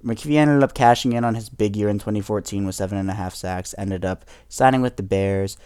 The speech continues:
He had his best season of his career with the Bears, in my opinion. He ended up having fifty-three tackles, six sacks, and an interception. After that, he kind of fell off, only having eight sacks in his next two years.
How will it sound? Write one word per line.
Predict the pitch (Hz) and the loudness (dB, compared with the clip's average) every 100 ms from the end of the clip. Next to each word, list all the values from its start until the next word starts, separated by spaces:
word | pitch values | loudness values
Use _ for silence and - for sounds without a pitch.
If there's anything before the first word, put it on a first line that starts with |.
| - | -20
He | - - 101 98 95 95 - | -16 -8 -4 -4 -4 -6 -10
had | - 160 170 | -2 2 2
his | 147 110 | 0 2
best | 120 113 | 2 2
season | 120 113 | 0 -2
of | 104 | -2
his | - | -4
career | - 95 104 | -6 -2 -2
with | 107 | -2
the | 101 | -2
Bears, | 107 104 101 - | 0 0 -2 -6
in | 107 92 | -8 -6
my | 92 104 | -4 -4
opinion. | 101 104 104 101 101 - - - - | -4 -6 -4 -4 -6 -12 -20 -20 -8
He | 107 | -2
ended | 101 101 | 0 0
up | 98 | 0
having | 104 95 95 | 0 0 -2
fifty-three | 110 101 104 98 | -4 -8 -8 -8
tackles, | 95 95 95 95 95 - - - | -4 -4 -4 -4 -8 -10 -20 -10
six | - 117 - | -4 -4 -4
sacks, | 107 98 95 - | -4 -2 -2 -6
and | 104 | -8
an | 95 85 | -6 -6
interception. | 95 - 95 - 139 147 156 - | -6 -6 -8 -6 -4 -4 -4 -4
After | 131 151 | -2 2
that, | 143 143 | 4 4
he | |
kind | 135 139 127 | 2 0 0
of | |
fell | - 120 117 | 0 2 4
off, | 117 113 | 4 2
only | - 110 110 113 | -2 -2 -2 -2
having | 110 107 - | -2 -4 -6
eight | 104 - | -6 -6
sacks | 104 101 101 98 | -2 -2 -2 -6
in | 98 | -6
his | 101 98 | -6 -4
next | 101 - | -6 -8
two | - 98 | -10 -8
years. | 95 95 98 98 101 98 | -8 -4 -2 -2 -2 -6